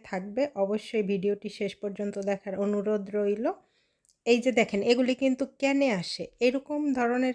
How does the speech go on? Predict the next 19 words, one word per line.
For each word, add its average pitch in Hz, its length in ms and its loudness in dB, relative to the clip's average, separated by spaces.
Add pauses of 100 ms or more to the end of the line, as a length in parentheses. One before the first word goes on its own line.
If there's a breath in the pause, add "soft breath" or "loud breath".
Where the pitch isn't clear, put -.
ক্যান 240 260 -2
আছে 240 260 -8
অথবা 220 440 0
বড় 226 300 2
বড় 233 260 2
ধরনের 208 540 -2
ক্যান 202 220 -2
আছে, 196 260 -4
but 247 200 -2 (580 soft breath)
আমি 226 240 4
যেটা 233 260 0
করি, 233 240 2 (120)
এই 220 120 6
ধরনের 202 300 0
ছোট 226 200 -2
ছোট 247 260 -4
ক্যানগুলি 233 560 2
নিয়ে 233 240 2
আসি 226 300 -4